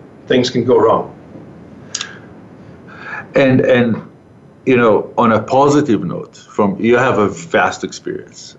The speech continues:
Speaker 2: and, uh, you have a vast experience before you started your companies, and then with your company, and more companies, I should say.
Speaker 1: Yeah.
Speaker 2: Uh, what are the kind of two or three positive advices that you can give, advice that you can give,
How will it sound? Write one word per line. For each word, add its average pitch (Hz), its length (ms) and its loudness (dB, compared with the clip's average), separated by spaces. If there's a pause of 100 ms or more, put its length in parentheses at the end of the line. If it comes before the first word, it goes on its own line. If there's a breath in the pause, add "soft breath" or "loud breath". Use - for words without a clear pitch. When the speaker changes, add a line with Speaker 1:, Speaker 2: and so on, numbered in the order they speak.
Speaker 2:
and, 87 640 0
uh, 80 680 2
you - 180 2
have 92 160 2
a 92 60 2
vast 107 240 2
experience 104 460 0
before 117 500 2
you 143 100 4
started 135 320 2
your 127 160 2
companies, 127 500 2
and 85 160 2
then 95 280 2
with 110 180 2
your 120 160 4
company, 120 420 0
and 90 120 2 (120)
more 90 160 0
companies, 110 640 2
I 127 160 4
should 123 240 -4
say. 123 200 2 (320 loud breath)
Speaker 1:
Yeah. - 120 -4 (140 loud breath)
Speaker 2:
Uh, 101 400 2 (360)
what 170 240 2
are 208 120 4
the 127 280 4
kind 117 180 0
of - 280 -6 (560)
two 170 160 2
or 143 100 4
three 123 520 0 (440)
positive 151 560 2
advices 87 640 -2
that 87 220 -6
you 98 80 0
can 95 220 -2
give, 101 180 2
advice 104 540 2
that 98 200 4
you 92 100 0
can 92 200 -4
give, 101 560 0